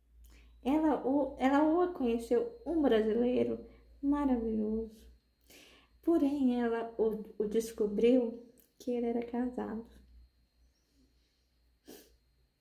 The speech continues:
Os momentos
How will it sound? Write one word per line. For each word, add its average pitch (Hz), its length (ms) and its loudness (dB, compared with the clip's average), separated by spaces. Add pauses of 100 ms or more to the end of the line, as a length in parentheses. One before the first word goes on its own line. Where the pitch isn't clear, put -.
(1800)
Os 277 220 2
momentos 233 1200 -4